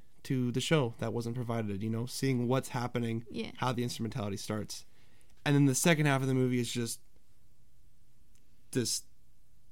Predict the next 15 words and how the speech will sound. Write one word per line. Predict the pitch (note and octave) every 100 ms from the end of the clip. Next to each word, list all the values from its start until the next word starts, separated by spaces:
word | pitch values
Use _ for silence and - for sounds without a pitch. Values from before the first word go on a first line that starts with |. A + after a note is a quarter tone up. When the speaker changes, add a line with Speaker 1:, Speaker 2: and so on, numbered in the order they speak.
| - - - - - - - - -
Speaker 1:
crazy | - B2+ B2+ B2 A#2+ A#2+ A#2 A#2
thing | - A#2+ A#2+ A#2+
that's | G#2+
going | - A2+ A#2
on. | A2+
Speaker 2:
Yeah. | G#2 A2+
Speaker 1:
I |
don't | A#2+
really | C3+ C3
know |
how | C3+
to | C3 B2+
describe | A#2 - B2 B2
it. | B2+ -
Speaker 2:
No. | A#3 A3+ G#3+ A3